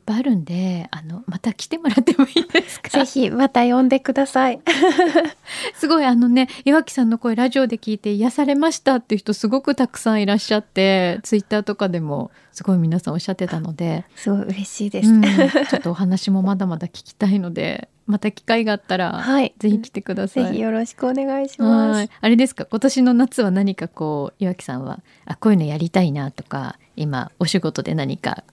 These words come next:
Speaker 1: 予定されてることとかあるんですか？
Speaker 2: そうですね。
Speaker 1: うん。
Speaker 2: 今年の夏は、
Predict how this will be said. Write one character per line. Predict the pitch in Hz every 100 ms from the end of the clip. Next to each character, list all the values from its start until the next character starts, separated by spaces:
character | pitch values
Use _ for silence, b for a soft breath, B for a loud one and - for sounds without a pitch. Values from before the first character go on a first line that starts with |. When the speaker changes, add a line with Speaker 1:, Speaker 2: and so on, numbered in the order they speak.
| _ _ _
Speaker 1:
予 | - 190
定 | 185 185
さ | 190
れ | 180
て | 175
る | 170
こ | 170
と | -
と | -
か | - -
あ |
る | 185
ん |
で | 151
す | 160
か？ | - 160
Speaker 2:
そ | 226 - - 294
う | 285
で | 233
す | -
ね。 | 185 214 226
Speaker 1:
う |
ん。 |
Speaker 2:
今 | 196
年 | 175 269 277 320
の | 320 320
夏 | 311 302 - 311
は、 | 254 226 247 240